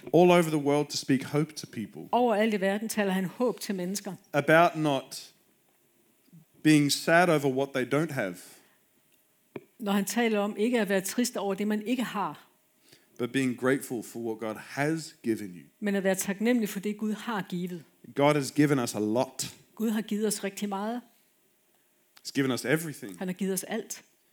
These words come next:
Speaker 1: But he has also given us strength in our weaknesses.
Speaker 2: Han har også givet os styrke i vores svaghed.
Speaker 1: He knows what to do.
Speaker 2: Han ved, hvad der skal gøres.
Speaker 1: If you struggle to speak,
Speaker 2: Hvis du har svært ved at tale,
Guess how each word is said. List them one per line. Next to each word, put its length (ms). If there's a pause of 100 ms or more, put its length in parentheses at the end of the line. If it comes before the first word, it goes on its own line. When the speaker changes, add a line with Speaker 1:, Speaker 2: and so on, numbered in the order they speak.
(160)
Speaker 1:
But 100
he 60
has 200
also 460
given 220
us 120
strength 440 (120)
in 140
our 140
weaknesses. 480
Speaker 2:
Han 160
har 60
også 180
givet 180
os 80
styrke 440
i 60
vores 200
svaghed. 440 (260)
Speaker 1:
He 80
knows 240
what 140
to 120 (100)
do. 20 (300)
Speaker 2:
Han 240
ved, 160
hvad 100
der 80
skal 180
gøres. 420 (800)
Speaker 1:
If 120
you 60
struggle 400
to 60
speak, 260 (540)
Speaker 2:
Hvis 140
du 120
har 260
svært 280
ved 60
at 80
tale, 380